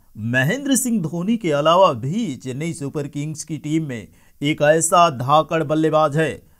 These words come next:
जो विरोधी टीम के गेंदबाजों के लिए खौफ बना हुआ है। दरअसल जिस बल्लेबाज की हम बात कर रहे हैं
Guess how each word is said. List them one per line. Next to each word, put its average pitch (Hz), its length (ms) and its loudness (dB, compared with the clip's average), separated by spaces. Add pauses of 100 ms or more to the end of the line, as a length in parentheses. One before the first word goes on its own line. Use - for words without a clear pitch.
(100)
जो 135 180 -2
विरोधी 190 460 6
टीम 175 260 -6
के 175 140 -6
गेंदबाजों 156 840 0
के 170 160 -6
लिए 180 240 -2
खौफ 190 360 4 (140)
बना 165 240 -2
हुआ 214 340 4
है। 120 120 -2 (360)
दरअसल 220 520 6
जिस 170 240 -2
बल्लेबाज 165 580 4
की 175 200 -8
हम 147 220 -6
बात 127 300 -2
कर 147 160 -2
रहे 160 260 -2
हैं 120 260 -4